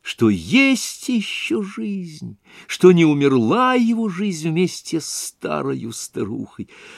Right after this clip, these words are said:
Может быть, он слишком поспешил с заключением, но он об этом не думал.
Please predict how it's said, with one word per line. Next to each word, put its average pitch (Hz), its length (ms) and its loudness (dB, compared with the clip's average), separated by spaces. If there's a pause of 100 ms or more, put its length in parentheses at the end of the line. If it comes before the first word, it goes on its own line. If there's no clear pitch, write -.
(180)
Может 120 640 -2
быть, 95 640 0 (380)
он 85 180 -4
слишком - 800 -6
поспешил 160 760 -8
с 135 40 -12
заключением, 110 1000 -6 (680)
но 76 180 -6
он 95 140 -6
об 90 140 -6
этом - 280 -8
не 90 100 -10
думал. 80 480 -12